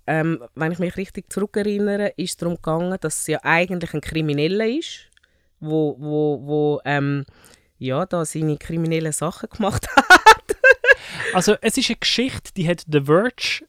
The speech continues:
Speaker 2: ähm, als erstes berichtet darüber, ein
Speaker 1: Mhm.
Speaker 2: amerikanisches, äh, Tech-Nachrichtenportal eigentlich. Und es geht wirklich um alles. Es geht um Drogen, um Prostituierte, um hundert Millionen Dollar, die da waren und nachher gleich nicht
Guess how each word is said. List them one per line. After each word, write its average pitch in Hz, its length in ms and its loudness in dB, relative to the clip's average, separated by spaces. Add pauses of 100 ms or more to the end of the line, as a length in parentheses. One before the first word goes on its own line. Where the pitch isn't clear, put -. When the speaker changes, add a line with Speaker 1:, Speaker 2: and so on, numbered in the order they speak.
Speaker 2:
ähm, 175 540 -2 (140)
als 185 200 -2
erstes 180 340 -2
berichtet - 520 -4
darüber, 208 260 2
ein 220 100 2
Speaker 1:
Mhm. 170 60 2
Speaker 2:
amerikanisches, 165 640 -2
äh, 156 260 -4 (220)
Tech-Nachrichtenportal 170 1200 -4
eigentlich. 160 300 -8 (760)
Und 185 380 6
es 175 100 -6
geht 175 200 2
wirklich 185 220 2
um 156 100 2
alles. 151 280 4
Es - 120 -10
geht 151 320 2
um 156 420 2 (140)
Drogen, 180 560 2
um 160 400 2
Prostituierte, 175 960 -2
um 151 240 0
hundert 240 360 4
Millionen 185 640 4
Dollar, 180 320 2 (120)
die 170 180 0 (100)
da 165 120 2
waren 208 420 -4
und 170 80 -4
nachher 147 180 -6
gleich 196 300 -8
nicht 220 280 -4